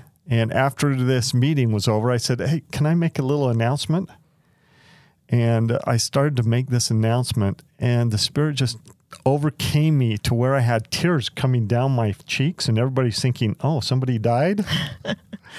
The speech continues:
And I finally kind of blurted out, "I'm gonna run for Congress."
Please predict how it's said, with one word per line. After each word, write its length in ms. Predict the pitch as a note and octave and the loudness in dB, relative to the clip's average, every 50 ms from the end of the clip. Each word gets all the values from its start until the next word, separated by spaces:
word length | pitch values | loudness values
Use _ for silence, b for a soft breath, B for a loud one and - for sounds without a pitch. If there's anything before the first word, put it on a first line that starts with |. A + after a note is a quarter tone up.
| B B B B C3+ B - | B B B B -8 B -2
And 120 | B2+ - | 0 2
I 100 | D3 C3+ | 2 0
finally 340 | B2+ - D#3 E3 F#3 F3 D3+ | 2 2 2 2 2 2 0
kind 240 | - - C#3+ C#3 B2+ | 2 2 2 2 2
of 80 | A2+ | 2
blurted 400 | G#2+ A#2+ C3+ D3+ D3 C#3+ C#3 C3 | 2 2 2 2 2 2 2 2
out, 240 | C3+ C3 A#2+ A2 - - - - | 2 2 2 0 -4 -10 -4 -2
"I'm 140 | - D#3+ A#3 | 0 0 2
gonna 140 | G#3 D#3 C3+ | 2 2 2
run 200 | B2+ C#3+ D3+ D3+ | 2 2 2 2
for 140 | D3 C3 A#2+ | 0 -2 0
Congress." 640 | B2 - F3 F3+ F#3+ F#3+ G3 B2 A2+ - - - | 0 2 2 2 2 2 2 0 0 0 -2 -6